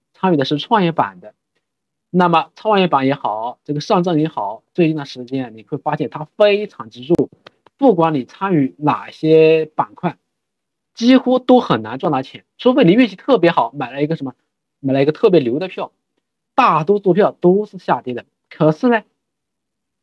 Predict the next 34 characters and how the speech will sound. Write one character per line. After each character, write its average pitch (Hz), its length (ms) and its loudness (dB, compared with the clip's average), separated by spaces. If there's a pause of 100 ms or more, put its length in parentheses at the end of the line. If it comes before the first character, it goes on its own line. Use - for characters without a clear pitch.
散 151 280 2
户 208 200 2
在 175 180 2
水 139 240 -4
深 175 280 -2
火 113 200 -12
热 139 140 -4
当 143 180 -6
中， 160 240 -2 (140)
我 165 320 6
们 147 220 -8
有 131 140 -2
一 165 120 0
部 196 160 -12
分 147 240 -2 (120)
人 135 220 0
呢， 139 180 -2 (480)
却 160 300 0
吃 - 320 -6
了 190 180 6
大 170 320 -2
肉。 143 200 2
就 156 100 -8
比 135 140 -2
如 123 40 0
说 156 180 -4
北 120 340 0
证 151 200 0
五 127 80 2
零 123 200 -6
指 117 100 -20
数， 143 140 -8
你 127 100 -4
看 143 200 -10